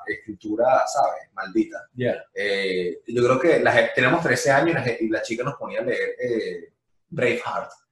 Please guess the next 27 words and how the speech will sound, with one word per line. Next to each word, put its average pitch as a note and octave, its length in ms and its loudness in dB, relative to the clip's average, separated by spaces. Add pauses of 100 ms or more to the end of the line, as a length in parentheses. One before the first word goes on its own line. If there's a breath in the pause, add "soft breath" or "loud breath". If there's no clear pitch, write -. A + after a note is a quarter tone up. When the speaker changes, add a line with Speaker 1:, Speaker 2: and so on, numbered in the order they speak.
(360)
Speaker 1:
Entonces A#2 420 -4
era C3+ 160 2
como C3+ 200 -6
que, A2 100 -8
coño, G#2 360 -4
me E2+ 40 -10 (120)
vas - 140 -2
a C#3 120 0
poner B2+ 180 2
a D3 60 8
leer B2+ 220 6
Speaker 2:
¿Leer? D#3 180 4
Speaker 1:
irlandés, B2+ 760 2 (260)
inglés, C3 580 0
inglés C#3+ 380 4
irlandés, B2 560 2
¿sabes? - 360 0 (380)
Ni A#2 100 -10
siquiera B2+ 300 2
es - 80 -2
como E3+ 160 0
el C#3 80 0
británico, A2+ 500 2
Speaker 2:
No, A#2 80 -6
no, A2 60 -2
Speaker 1:
cualquiera, G#2 340 2
Speaker 2:
no. F2+ 80 -2